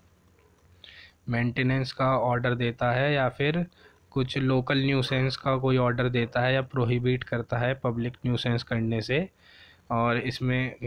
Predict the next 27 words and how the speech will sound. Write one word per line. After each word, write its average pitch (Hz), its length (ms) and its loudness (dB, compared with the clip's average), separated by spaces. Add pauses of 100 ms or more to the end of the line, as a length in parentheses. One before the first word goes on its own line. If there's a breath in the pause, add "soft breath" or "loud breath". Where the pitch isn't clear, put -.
के 127 440 -4
में 139 180 -2
हमें 127 220 0
बता 123 280 -2
रखा 120 300 -4
है 123 100 -4
कि 131 140 -10
कोई, 135 240 -4
अ, 123 400 -2
कॉग्निजेंस 127 640 -2
लेता 120 400 -2
है, 139 120 0 (1000 soft breath)
अ, 120 260 -2
से-, - 500 -12
सब 123 300 -4
क्लॉज 127 240 -2
सी 127 340 -4
सेक्शन 127 440 -4
वन 120 140 -2
में, 147 340 -2
और 127 220 -2
कोई 139 200 -2
ऑफेंडर 127 640 0
को 143 160 -2
ट्राई 120 340 -2
करता 120 420 -4
है 185 260 -2